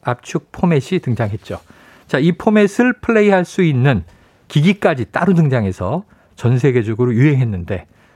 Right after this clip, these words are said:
아, 구십 년대 말 청년들의 허리춤에는 이게 다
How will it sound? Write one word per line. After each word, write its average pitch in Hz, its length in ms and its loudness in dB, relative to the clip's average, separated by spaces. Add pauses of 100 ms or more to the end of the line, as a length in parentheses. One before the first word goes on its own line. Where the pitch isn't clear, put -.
(160)
아, - 280 -16
구십 - 320 -4
년대 104 520 -2
말 113 300 -4 (300)
청년들의 147 560 0
허리춤에는 143 720 -2
이게 127 160 2
다 110 180 -2